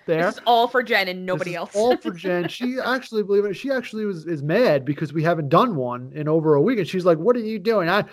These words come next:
Speaker 1: you're messing up my ride to work." I'm like, "Oh, I'm
Speaker 2: Well,
Speaker 1: sorry."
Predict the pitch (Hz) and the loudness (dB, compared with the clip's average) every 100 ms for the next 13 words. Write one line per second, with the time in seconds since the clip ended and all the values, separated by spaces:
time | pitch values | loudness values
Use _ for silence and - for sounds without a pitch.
0 | - 208 214 285 254 247 240 226 202 202 | -2 2 6 6 6 2 2 4 6 6
1 | 208 202 185 180 180 143 165 180 175 190 | 4 2 0 4 4 2 -4 -4 -4 0
2 | 240 240 392 427 214 214 208 | 4 6 6 6 8 8 4